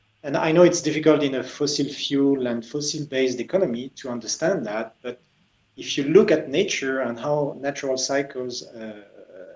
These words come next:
operates, uh, this is the way, this is the way we are, we should be doing. There is a great, uh, example of a company called Glowy,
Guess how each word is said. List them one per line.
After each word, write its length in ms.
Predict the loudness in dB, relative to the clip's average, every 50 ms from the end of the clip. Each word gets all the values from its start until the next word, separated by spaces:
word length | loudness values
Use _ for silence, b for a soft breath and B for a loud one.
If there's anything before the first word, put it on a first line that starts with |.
| -20 -20 -20 -20 _ -14 -10 -8
operates, 720 | -6 -2 0 2 2 2 0 0 -4 -6 -6 -6 -8 _ _ _ _ _ _ _ _ _ -8
uh, 100 | -8 -6
this 240 | -2 0 0 0 0
is 160 | 0 0 2
the 100 | 2 4
way, 360 | 4 6 4 4 2 0 -4
this 260 | -8 -6 -4 -2 -2
is 80 | -2 -2
the 100 | 0 2
way 120 | 2 4
we 180 | 2 2 2 4
are, 560 | 4 4 4 4 2 2 0 -2 -4 -6 -8
we 80 | -4 -4
should 240 | -4 -4 -4 -6
be 80 | -10 -6
doing. 300 | -2 0 0 0 0 0
There 100 | 0 0
is 140 | 2 2 0
a 40 | -2
great, 440 | 2 6 6 6 6 4 2 0
uh, 260 | 2 4 4 4 2 0
example 600 | -2 -4 -6 -4 -6 -6 -6 -4 -2 -2 0 0
of 160 | 0 -4 -6
a 40 | -10
company 440 | -8 -8 -8 -6 -6 -6 -6 -6 -8
called 320 | -8 -8 -10 -10 -10 -8
Glowy, 600 | -2 2 4 6 6 6 6 4 2 0 -2 -8